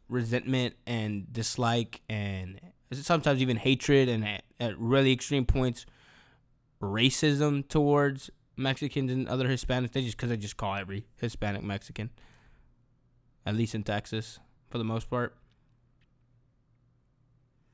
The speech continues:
Like, you sit there and you celebrate this holiday, you get all hyped up and, and, and you make all these margaritas and drinks and you eat tacos and nachos and all this other shit.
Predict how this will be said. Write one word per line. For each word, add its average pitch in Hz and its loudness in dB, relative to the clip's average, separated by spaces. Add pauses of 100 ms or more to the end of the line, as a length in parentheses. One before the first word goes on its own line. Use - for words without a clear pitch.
(300)
Like, 151 -4
you 180 0
sit 226 0
there 240 8
and 202 8
you 160 6
celebrate 160 4
this 139 0
holiday, 139 6
you 123 4
get 135 6
all 127 8
hyped 127 2
up 127 4
and, 117 2
and, 107 -2
and 110 0
you 113 0
make 120 0
all 120 2
these 117 2
margaritas 110 2
and 107 0
drinks 113 -2
and 110 -2
you 110 0
eat 113 -2
tacos 110 2
and 104 -2
nachos 104 -2
and 107 -4
all 113 2
this 110 -2
other 104 -2
shit. - -6